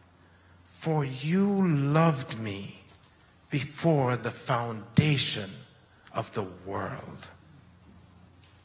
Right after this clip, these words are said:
O righteous Father,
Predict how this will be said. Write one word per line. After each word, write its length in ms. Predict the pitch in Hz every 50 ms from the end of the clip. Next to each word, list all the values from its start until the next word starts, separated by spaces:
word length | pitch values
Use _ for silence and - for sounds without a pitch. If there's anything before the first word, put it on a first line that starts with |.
| - - - - - - - - - - - - - - - - - - - - - - - - - _ _ - - -
O 320 | - 175 190 202 196 190 196
righteous 800 | 180 165 131 117 113 120 127 127 127 - - - 123 - - -
Father, 540 | - - 110 104 95 92 90 - - -